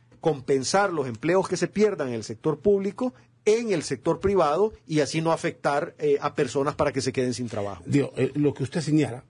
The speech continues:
Speaker 2: una vez más, digo, se escucha tan lógico, tan real, porque así lo es, pero parece utópico en el país. Adelgazar
Speaker 1: Ujú.
Speaker 2: el gobierno, parece utópico,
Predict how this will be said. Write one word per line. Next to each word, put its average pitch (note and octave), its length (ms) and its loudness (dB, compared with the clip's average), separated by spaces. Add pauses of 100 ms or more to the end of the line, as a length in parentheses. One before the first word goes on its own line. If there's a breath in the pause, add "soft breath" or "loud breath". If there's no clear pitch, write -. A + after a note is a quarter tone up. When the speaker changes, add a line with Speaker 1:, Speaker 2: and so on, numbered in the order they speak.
Speaker 2:
una D3+ 180 4
vez C#3 120 2
más, B2+ 320 -2
digo, A#2+ 300 -4 (180)
se - 140 -6
escucha D#3 240 -2
tan B2 180 2
lógico, C3 380 0
tan C3+ 240 -2
real, C3 440 0
porque C3 240 -2
así D3+ 200 0
lo C3+ 160 4
es, B2 160 -2 (500 soft breath)
pero B2 140 2
parece B2 220 0
utópico D3 420 -2
en A2+ 60 -2
el G#2+ 60 -4
país. A2 400 -10 (480 soft breath)
Adelgazar D#3 1000 0 (420)
Speaker 1:
Ujú. A#2+ 100 -16 (120)
Speaker 2:
el D3 160 4
gobierno, C3 640 0 (840)
parece C3+ 260 -2
utópico, - 640 -2